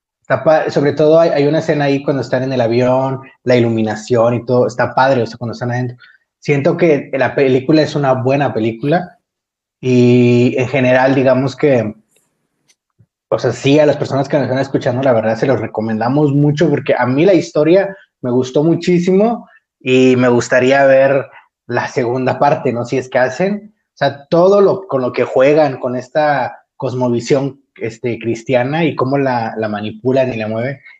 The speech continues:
está bien padre. Y siento que por eso mismo es como, híjole, siento que la música pudo haber estado muchísimo mejor, o sea,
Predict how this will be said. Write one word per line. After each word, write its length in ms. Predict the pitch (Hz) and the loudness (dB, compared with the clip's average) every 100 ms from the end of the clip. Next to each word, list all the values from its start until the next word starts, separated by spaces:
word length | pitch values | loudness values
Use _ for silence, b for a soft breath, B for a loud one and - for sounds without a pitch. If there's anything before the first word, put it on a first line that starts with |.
| _ | _
está 180 | - 120 | -4 0
bien 260 | 117 127 123 | 2 2 2
padre. 500 | 127 127 160 170 b b _ _ | 0 2 0 -2 b b _ _
Y 140 | - 131 | -6 -2
siento 360 | - 143 165 | 0 0 0
que 100 | 175 | 0
por 180 | - 139 | -2 0
eso 240 | 143 143 151 | 0 0 0
mismo 340 | 151 147 160 | 2 2 0
es 120 | 151 | 0
como, 300 | - 156 139 | -2 -2 -2
híjole, 680 | - - - 160 135 120 - _ _ _ _ _ _ _ - | -4 -4 -2 0 0 -2 -6 _ _ _ _ _ _ _ -16
siento 460 | - - 143 139 147 | -16 -6 -4 -2 -2
que 240 | 151 139 _ _ - | -2 -2 _ _ -4
la 200 | 135 123 | 0 0
música 600 | 147 165 175 170 135 131 | 2 0 0 -2 -2 0
pudo 140 | 139 | 2
haber 160 | 135 135 | 2 2
estado 360 | 131 131 131 | 0 -2 0
muchísimo 760 | 139 165 170 165 - 123 135 127 | 0 2 2 0 -4 -8 -8 -8
mejor, 360 | 117 110 135 | -8 -2 -2
o 80 | 139 | -2
sea, 440 | - 127 127 113 | -2 -2 0 -2